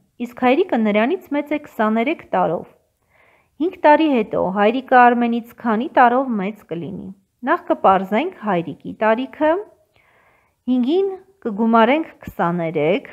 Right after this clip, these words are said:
կստանանք քսանութ։ Իսկ հինգ տարի հետո կմեծանան և հայրիկը, և Արմենը, նշանակում է հինգ տարի հետո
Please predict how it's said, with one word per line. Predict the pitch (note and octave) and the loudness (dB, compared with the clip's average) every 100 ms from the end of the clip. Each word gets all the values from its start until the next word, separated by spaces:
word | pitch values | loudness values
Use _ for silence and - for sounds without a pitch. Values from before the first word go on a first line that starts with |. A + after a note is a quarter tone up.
| - | -16
կստանանք | C4 - C#4 E4+ G4+ - | -12 -4 -2 -2 -6 -14
քսանութ։ | - - G#3+ B3 D4 - D#3 - - - _ _ _ _ _ _ _ _ _ _ _ _ _ _ _ _ | -20 -6 -2 -2 -4 -8 -10 -10 -16 -18 _ _ _ _ _ _ _ _ _ _ _ _ _ _ _ _
Իսկ | C#4+ C#4+ - | -8 -6 -2
հինգ | F4 F4+ | -2 4
տարի | C#4+ C#4+ C#4 | 6 6 4
հետո | C#4+ D4 G4+ | 0 0 -2
կմեծանան | D4 A3+ A3+ A3+ A3 G#3+ G#3 | 0 -2 -2 -2 -2 -2 -4
և | G3+ G3 F3 | -2 -2 0
հայրիկը, | F#3+ F#3+ A#3+ F#4+ F#4 F4+ B3+ | 0 0 0 -2 0 0 0
և | A#3 C#4+ D4 - - - | 0 2 0 -8 -6 2
Արմենը, | F#3 F3 D#3+ E3 E3+ | 2 2 -4 -6 -6
նշանակում | G3 G3+ A#3 A#3 A#3 B3 | -6 -2 0 0 -2 -4
է | B3 | -2
հինգ | A#3+ A#3+ A3+ | -2 -2 0
տարի | A#3+ A#3+ B3+ | 2 4 2
հետո | C4+ C4+ F4 | -4 0 2